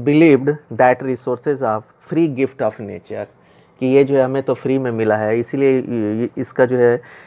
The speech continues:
यूटिलाइजेशन जो है indiscriminately लोग करते हैं। Indiscriminately means what? मतलब अंधाधुंध, बिना जुडिशियस, जुडिशियसली, मतलब कि कहाँ पे कितना मात्रा में यूटिलाइजेशन करना है,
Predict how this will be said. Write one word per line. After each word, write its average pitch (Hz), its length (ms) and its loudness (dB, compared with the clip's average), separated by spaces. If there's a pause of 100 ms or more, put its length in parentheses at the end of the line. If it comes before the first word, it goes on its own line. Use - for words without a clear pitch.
(280)
यूटिलाइजेशन 127 840 0
जो 120 80 -4
है 117 180 -2
indiscriminately 127 1000 -4
लोग 101 300 0
करते 82 300 -4
हैं। 82 220 -4
Indiscriminately 143 680 2
means 147 260 -4
what? 143 180 2
मतलब 139 260 0
अंधाधुंध, 131 640 -2
बिना 139 220 -4
जुडिशियस, 131 840 -8
जुडिशियसली, 127 840 -4 (200)
मतलब 135 280 -2
कि 139 180 -4
कहाँ 139 420 -4
पे 135 200 0 (460)
कितना 147 440 2 (140)
मात्रा 123 360 -2
में 127 160 -2
यूटिलाइजेशन 110 640 -2
करना 101 340 -2
है, 101 240 -6